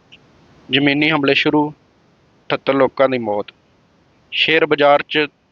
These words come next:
ਤੇਜ਼ੀ ਬਰਕਰਾਰ, ਸਕਸੈਸ ਰੇਟ ਹੈ ਜਿਹੜਾ ਪੰਜ ਸੌ ਚੁਰਾਨਵੇਂ ਅੰਕ ਚੜ੍ਹਿਆ। ਆਸਟ੍ਰੇਲੀਆ ਵਿਰੁੱਧ ਦੂਜੇ ਵਨਡੇ ਵਿੱਚ ਲੜੀ ਬਰਾਬਰ ਕਰਨ ਦੀ ਕੋਸ਼ਿਸ਼ ਕਰੇਗੀ ਭਾਰਤੀ ਮਹਿਲਾ ਟੀਮ। ਤਾਂ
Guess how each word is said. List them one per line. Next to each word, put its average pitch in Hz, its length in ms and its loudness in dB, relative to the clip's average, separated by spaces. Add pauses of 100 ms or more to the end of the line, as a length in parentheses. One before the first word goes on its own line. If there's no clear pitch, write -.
(240)
ਤੇਜ਼ੀ 135 260 -2
ਬਰਕਰਾਰ, 135 640 2 (440)
ਸਕਸੈਸ - 460 -6
ਰੇਟ 135 200 -2
ਹੈ 135 60 0
ਜਿਹੜਾ 131 200 0
ਪੰਜ 127 240 -2
ਸੌ 147 100 -4
ਚੁਰਾਨਵੇਂ 123 600 -2
ਅੰਕ 120 340 -6 (300)
ਚੜ੍ਹਿਆ। 113 320 0 (2500)
ਆਸਟ੍ਰੇਲੀਆ 156 580 2
ਵਿਰੁੱਧ 151 600 -4
ਦੂਜੇ 143 380 0
ਵਨਡੇ 151 440 0
ਵਿੱਚ 143 320 -4 (500)
ਲੜੀ 127 260 0
ਬਰਾਬਰ 139 380 2
ਕਰਨ 139 260 -2
ਦੀ 135 80 -6
ਕੋਸ਼ਿਸ਼ 139 380 -6
ਕਰੇਗੀ 131 400 -2 (480)
ਭਾਰਤੀ 110 320 -4
ਮਹਿਲਾ 117 380 2 (140)
ਟੀਮ। 110 180 -14 (1700)
ਤਾਂ 127 160 4